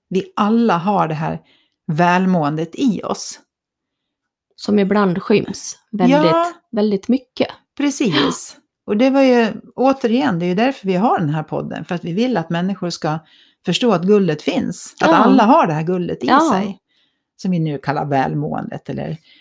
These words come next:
Speaker 1: ja.
Speaker 2: Balansen,
Speaker 1: Ja.
Speaker 2: harmonin.
Speaker 1: Ja, man kan kalla det vad som helst.
Speaker 2: Ja, lugnet.
Speaker 1: Ja,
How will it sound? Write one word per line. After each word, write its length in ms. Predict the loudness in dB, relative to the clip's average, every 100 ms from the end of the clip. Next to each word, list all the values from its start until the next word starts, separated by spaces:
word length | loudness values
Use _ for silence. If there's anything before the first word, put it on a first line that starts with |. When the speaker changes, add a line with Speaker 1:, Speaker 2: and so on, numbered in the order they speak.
| _ _ _ _ _ _ _ _ _ _ _
Speaker 1:
ja. 160 | 0 4
Speaker 2:
Balansen, 680 | 6 6 6 6 4 2 2
Speaker 1:
Ja. 60 |
Speaker 2:
harmonin. 920 | 2 4 6 6 6 6 6 4 2 0 _ _
Speaker 1:
Ja, 320 | -6 -2 0 -2
man 260 | -2 -2
kan 120 | -2
kalla 280 | 0 2 2
det 80 | 2
vad 180 | 2 0
som 140 | -2
helst. 240 | -4 0 4
Speaker 2:
Ja, 400 | 4 4 0 -4 0
lugnet. 880 | 2 4 6 4 0 -6 _ -20 -14 -2
Speaker 1:
Ja, 420 | 2 4 2 0